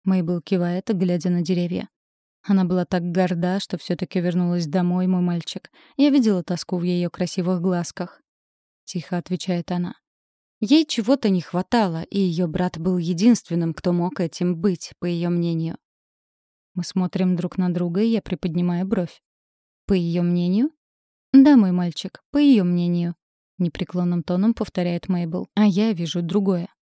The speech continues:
Все, что этой девочке нужно, это то, чего она хочет, но ей еще придется это осознать. Однако с каждым днем она все ближе и ближе к ответу". Мейбл толкает меня плечом. "Уверена, ты поможешь ей все выяснить".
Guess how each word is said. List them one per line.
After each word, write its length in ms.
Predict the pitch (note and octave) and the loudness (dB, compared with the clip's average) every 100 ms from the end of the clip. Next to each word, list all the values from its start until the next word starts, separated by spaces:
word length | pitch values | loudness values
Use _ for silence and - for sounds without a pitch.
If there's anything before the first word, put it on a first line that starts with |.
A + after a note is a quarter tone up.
| - | -18
Все, 360 | - F#3+ G3 | -6 -2 -2
что 200 | G#3+ - | -4 -4
этой 240 | F3+ F3+ F3 | -4 -2 -2
девочке 480 | F3+ F3 - - | -2 -4 -6 -4
нужно, 420 | F3+ F#3 G#3+ F#3 F#3 _ - | -2 0 0 -2 -4 _ -10
это 180 | F#3+ F3+ | -6 -6
то, 300 | - F#3+ F3 | -2 -2 -2
чего 260 | - F3 | -2 -2
она 200 | F3 F3 | -2 -2
хочет, 520 | F#3 F#3+ F3 - D#3+ - | -2 -4 -4 -6 -10 -2
но 140 | G3 | 0
ей 320 | F#3 E3 G3+ | 2 2 2
еще 220 | G#3+ - F3 | 2 0 -4
придется 480 | - F3 E3+ - | -4 -2 -4 -2
это 180 | F3+ - | -4 -2
осознать. 540 | F3+ - G#3 G3 E3+ - - - _ | -4 -2 0 0 0 -10 -20 -20 _
Однако 440 | G3+ G3+ C4 D#4 | 2 4 4 2
с 80 | D#4+ | -6
каждым 500 | - G3 E3+ F#3+ F3+ | -2 -2 0 0 0
днем 280 | E3 F3+ G#3 | -2 0 2
она 160 | C4 G3+ | 2 2
все 180 | - | -2
ближе 340 | F3 E3+ F3 F#3 | -6 -4 -2 -2
и 40 | |
ближе 340 | G#3 A#3+ B3 - | 0 0 0 -4
к 60 | |
ответу". 440 | E3+ - E3+ - - _ _ _ _ _ _ - | -10 -8 -8 -8 -14 _ _ _ _ _ _ -2
Мейбл 360 | F#3 E3+ F3+ | -2 0 -2
толкает 520 | E3+ F3+ - F3+ F3 | -4 -6 -4 -4 -2
меня 220 | F#3+ F3+ E3+ | -2 -2 -2
плечом. 480 | F#3+ F3+ - F3+ - _ _ _ - | -4 -4 -6 -8 -10 _ _ _ 0
"Уверена, 480 | B3 D#4+ B3 E3+ | 4 4 2 -2
ты 100 | E3 | -4
поможешь 540 | F#3 G#3 A#3 C#4+ F3 - | -2 4 6 6 2 -4
ей 140 | F3 | -6
все 200 | E3+ - | -4 -4
выяснить". 540 | F3 F3 - F#3 - | -2 -4 -4 -6 -6